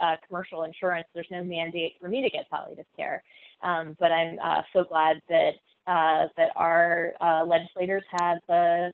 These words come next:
foresight and, uh, will to make this happen. Um, I think that, you know, to get it done from the time that it passed to have it implemented in twenty eighteen,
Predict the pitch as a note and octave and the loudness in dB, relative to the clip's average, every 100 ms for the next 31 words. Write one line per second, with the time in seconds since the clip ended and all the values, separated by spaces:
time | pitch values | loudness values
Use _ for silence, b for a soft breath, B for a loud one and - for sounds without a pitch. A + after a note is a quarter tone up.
0 | _ - F3 - F#3 G3+ F#3+ E3+ E3+ E3 | _ -6 -6 -2 0 0 0 -2 -4 -10
1 | - E3+ D#3+ E3 F3+ F3 E3+ D#3+ E3 _ | -6 -2 0 0 -4 -4 -4 -2 -4 _
2 | F3 E3 E3 D#3+ D#3 E3 E3+ D3+ - F3 | -10 -8 -10 -12 -10 -6 -4 -4 -6 -12
3 | - b b b b b b - G#3 G3 | -20 b b b b b b 0 2 2
4 | F#3 - G3 G3 A#3 - A3 G#3 G3+ - | -4 -4 -4 -2 -4 -2 4 4 4 -6
5 | - G3 G3+ F#3+ - - F#3+ F3+ A3 A3+ | -6 0 4 2 0 -6 -10 -4 4 6
6 | A#3 F3+ F3+ G3+ A3 C4+ D#3 E3 F#3 - | 6 2 0 2 4 2 0 -8 -10 -4
7 | F#3 F3+ F3+ F#3+ F#3 F3 F3 - - F#3+ | -4 -4 -6 -6 -2 -2 -2 -6 -4 -2
8 | F3+ - _ F#3+ F3+ F3 E3 - G3 G3+ | -2 -6 _ -6 -2 -2 -2 -4 -8 -6
9 | F#3+ E3+ E3+ F#3+ E3 E3+ E3 - E3+ E3+ | -4 -4 -4 -4 -4 -4 -10 -12 -12 -10
10 | E3+ F#3 F3 _ A#3+ A#3+ F#3+ | -10 -8 -10 _ -8 -6 -6